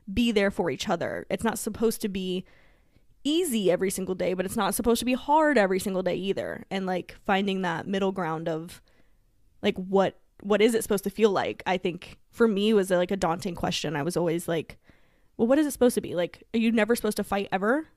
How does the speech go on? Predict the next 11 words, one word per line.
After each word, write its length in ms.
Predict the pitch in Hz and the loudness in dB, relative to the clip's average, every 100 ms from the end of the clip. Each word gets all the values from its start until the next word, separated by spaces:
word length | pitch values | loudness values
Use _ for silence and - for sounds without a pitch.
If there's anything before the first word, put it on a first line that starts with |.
| _ | _
Or 140 | 196 | 2
are 20 | 202 | 2
you 200 | 208 208 | 4 0
supposed 300 | - 202 - | 0 0 0
to, 80 | 202 | -2
like, 280 | 185 185 - _ _ _ _ _ _ _ _ _ _ _ _ _ - | -2 -6 -14 _ _ _ _ _ _ _ _ _ _ _ _ _ -10
fight 240 | - 202 | -2 -2
a 40 | 190 | 2
little 220 | 226 233 | 4 4
bit? 300 | 190 - - | 2 -6 -4
Like, 220 | 190 - | -4 -4